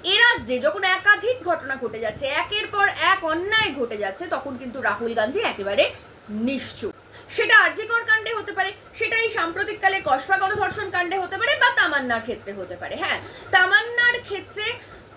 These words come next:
এ রাজ্যের কংগ্রেসের তরফ থেকে দুদিন মিছিল করা হয়েছে, সেটা ঠিকই, কিন্তু রাহুল গান্ধী তাঁর তরফ থেকে কি কোনো স্টেটমেন্ট এসেছে বা জাতীয় কংগ্রেসের তরফ থেকে কি কোনো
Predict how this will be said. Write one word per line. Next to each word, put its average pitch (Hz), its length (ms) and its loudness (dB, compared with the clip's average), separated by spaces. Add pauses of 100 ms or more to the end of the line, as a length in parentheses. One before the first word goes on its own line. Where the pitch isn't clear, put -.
(120)
এ - 20 -2 (100)
রাজ্যের 480 440 2 (140)
কংগ্রেসের 440 540 -4
তরফ 320 220 4 (100)
থেকে 339 180 -4 (140)
দুদিন 320 260 -4 (100)
মিছিল 269 320 -8 (100)
করা 247 220 2
হয়েছে, 196 260 -6 (160)
সেটা 381 240 -4
ঠিকই, 392 320 0
কিন্তু 339 160 -4 (100)
রাহুল 320 260 2 (100)
গান্ধী 349 260 2 (300)
তাঁর 370 220 0 (100)
তরফ 415 280 -4
থেকে 392 200 -6
কি 370 140 -2
কোনো 349 220 -2
স্টেটমেন্ট 320 500 -2
এসেছে 330 240 -4 (300)
বা 403 60 6 (120)
জাতীয় 381 340 2 (140)
কংগ্রেসের 440 500 -6
তরফ 349 220 0 (100)
থেকে 381 260 -6
কি 370 80 -4 (140)
কোনো 339 220 -2